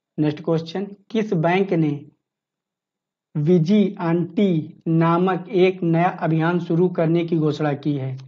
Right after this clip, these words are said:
क्वेश्चन नंबर सत्रह का करेक्ट आंसर है ऑप्शन सी एचडीएफसी बैंक। नेक्स्ट क्वेश्चन, कौन सा राज्य देश का पहला हर घर जल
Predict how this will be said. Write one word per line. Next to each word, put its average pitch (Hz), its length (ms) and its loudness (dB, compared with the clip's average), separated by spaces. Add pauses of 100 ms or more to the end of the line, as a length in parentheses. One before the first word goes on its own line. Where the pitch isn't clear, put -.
(520)
क्वेश्चन 165 280 0
नंबर 165 240 4
सत्रह 165 440 -2
का 214 180 -4
करेक्ट 160 340 -4
आंसर 165 300 0
है 202 200 0
ऑप्शन 156 340 0
सी 214 320 -6 (340)
एचडीएफसी 170 840 -2
बैंक। 139 380 -2 (800)
नेक्स्ट 156 240 -2
क्वेश्चन, 175 400 -4
कौन 196 340 0
सा 208 140 0
राज्य 185 260 2
देश 190 260 2
का 202 120 -4 (100)
पहला 165 380 0 (420)
हर 190 300 0
घर 165 420 0
जल 151 440 0